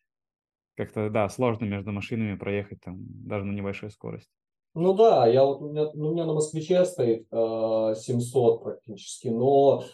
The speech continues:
Speaker 2: тут как бы еще с большим подъемом. Но опять же, у меня «Москвич» не для скорости больше, для трюков, для комфорта, для какого-то, вот. На нем, вот не знаю, он у меня быстро не едет, сколько я не пытался, вот.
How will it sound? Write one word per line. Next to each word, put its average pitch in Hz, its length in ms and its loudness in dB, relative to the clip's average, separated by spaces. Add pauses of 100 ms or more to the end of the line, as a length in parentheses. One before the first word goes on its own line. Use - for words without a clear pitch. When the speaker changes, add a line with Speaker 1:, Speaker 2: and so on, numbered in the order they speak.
(140)
Speaker 2:
тут 127 220 -4
как 120 200 2
бы 120 320 2 (160)
еще 127 220 -4
с 117 60 -2
большим 123 420 0
подъемом. 117 540 2
Но 156 160 0
опять 156 220 0
же, 127 80 -2
у - 20 -6
меня 120 120 -6
«Москвич» 131 440 -8
не 120 60 -4
для 117 160 0
скорости 143 480 0
больше, - 340 -8 (100)
для 101 160 -4
трюков, 120 400 -2
для 98 120 -8
комфорта, 113 600 -2
для - 140 -12
какого-то, - 560 -12
вот. - 680 -10
На 120 200 0
нем, 143 320 4
вот 151 160 0
не 165 80 2
знаю, 160 260 6
он 135 60 2
у - 20 0
меня 139 140 2
быстро 143 340 0
не 113 160 -4
едет, 120 340 0
сколько 127 300 -2
я 131 60 0
не 131 100 -4
пытался, 139 540 -2
вот. 113 160 -2